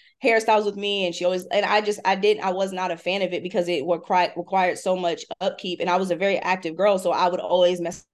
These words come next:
my hair up, or I'm always outside playing basketball, so I'm sweating my hair out and stuff. So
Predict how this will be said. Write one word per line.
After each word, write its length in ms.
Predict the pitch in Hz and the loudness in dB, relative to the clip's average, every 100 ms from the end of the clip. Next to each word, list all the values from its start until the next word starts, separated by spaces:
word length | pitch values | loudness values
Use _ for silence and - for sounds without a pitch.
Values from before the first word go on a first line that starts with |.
| - | -12
my 140 | 180 | -8
hair 200 | 190 190 | -2 0
up, 140 | 196 185 | 0 0
or 100 | 165 | -2
I'm 200 | 160 165 | -2 0
always 260 | 170 175 | 2 2
outside 300 | 151 170 170 160 | 2 -2 -2 -6
playing 140 | 170 | 0
basketball, 340 | 190 196 170 | 0 0 -4
so 120 | 170 165 | -2 -2
I'm 160 | 160 | -4
sweating 340 | - 180 170 165 | -2 -2 0 -2
my 100 | 170 | -2
hair 160 | 165 | -2
out 180 | 151 - | 0 0
and 80 | 170 | 0
stuff. 200 | - 170 - - - _ | -4 -4 -8 -20 -20 _
So 520 | - 214 202 196 185 | 4 6 6 6 0